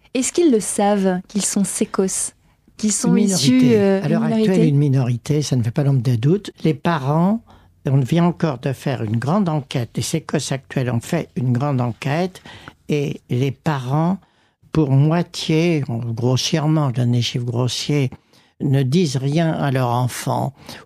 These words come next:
Speaker 2: Ou s'ils disent quelque chose, ils leur disent qu'il y a eu recours à une procréation artificielle, mais ils se gardent le plus souvent de dire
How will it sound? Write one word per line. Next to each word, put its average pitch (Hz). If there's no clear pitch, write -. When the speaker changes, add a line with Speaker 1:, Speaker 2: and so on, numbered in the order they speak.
Speaker 2:
Ou 202
s'ils 208
disent 170
quelque 147
chose, 196
ils 147
leur 151
disent 143
qu'il 131
y 139
a 143
eu 135
recours 147
à 120
une 117
procréation 131
artificielle, 196
mais 139
ils 131
se -
gardent 139
le 143
plus 156
souvent 160
de 139
dire 185